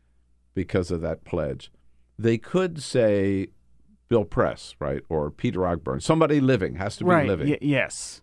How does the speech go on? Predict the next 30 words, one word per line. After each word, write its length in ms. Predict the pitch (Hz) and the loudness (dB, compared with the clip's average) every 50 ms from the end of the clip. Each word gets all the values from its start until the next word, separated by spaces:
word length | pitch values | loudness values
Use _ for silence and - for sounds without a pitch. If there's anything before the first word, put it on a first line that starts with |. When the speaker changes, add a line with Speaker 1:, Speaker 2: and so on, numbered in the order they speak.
| _ _ - | _ _ -2
Speaker 1:
Um, 880 | - 101 95 95 92 92 90 85 85 85 85 82 80 78 78 76 78 - | 0 2 4 4 4 4 4 2 2 0 0 -2 -4 -4 -6 -6 -8 -8
you 160 | - 90 87 | -8 -8 -6
know, 280 | 80 78 78 76 73 73 - - _ _ _ _ _ _ _ | -6 -6 -6 -6 -8 -10 -14 -20 _ _ _ _ _ _ _
Speaker 2:
John 340 | - - 175 175 180 - 196 | -4 0 4 4 6 6 6
Speaker 1:
Col- 100 | 190 185 | 6 6
Speaker 2:
Lewis 440 | 175 196 208 202 180 165 - - - | 6 6 6 6 6 4 2 -2 -6
frequently 640 | - - - 170 175 156 - 160 151 127 139 135 120 | -6 0 2 2 2 4 4 2 4 4 4 2 2
gets 280 | 107 139 131 - - | 2 0 0 0 0
one 200 | 127 139 139 131 127 | 2 4 4 6 4
or 80 | 123 | 4
two 260 | - - - 135 120 | 2 0 0 0 0
votes. 400 | 107 98 110 92 69 - - - | 2 0 -2 -4 -4 -6 -6 -2
Speaker 1:
Does 160 | - 101 92 - | 0 0 0 0
he? 180 | 113 123 127 - - | -2 -4 -4 -6 -10
Speaker 2:
Yes. 320 | 87 87 87 - - - | -10 -8 -8 -10 -12 -8
Speaker 1:
Colin 400 | - - 156 156 151 143 131 127 | -2 0 0 2 2 2 2 0
Powell, 540 | 127 - 127 107 98 82 67 50 - - - _ _ _ - - | 0 0 0 2 2 2 0 -2 -4 -6 -12 _ _ _ -14 -8
or 80 | - | -4
whatever. 440 | 117 143 160 139 104 73 65 - - - _ - - - | 0 2 2 2 2 0 -2 -8 -12 -16 _ -14 -4 0
Doesn't 220 | 120 127 135 160 | 2 2 4 2
even 200 | 170 160 139 139 | 2 2 2 0
have 120 | 135 127 | 0 0
to 80 | 127 123 | -2 -2
be 120 | 120 120 | -2 0
a 60 | 113 107 | 0 0
member 280 | 104 101 95 87 82 | 0 -2 -2 -4 -4
of 80 | 80 82 | -6 -6
the 80 | 82 | -6
House. 240 | 80 85 - - _ _ _ _ _ _ _ _ - - _ - _ _ - | -8 -8 -10 -12 _ _ _ _ _ _ _ _ -20 -20 _ -20 _ _ 2
Or 600 | 160 196 285 294 269 - 107 90 85 90 95 | 2 4 4 4 4 4 4 4 2 0 -2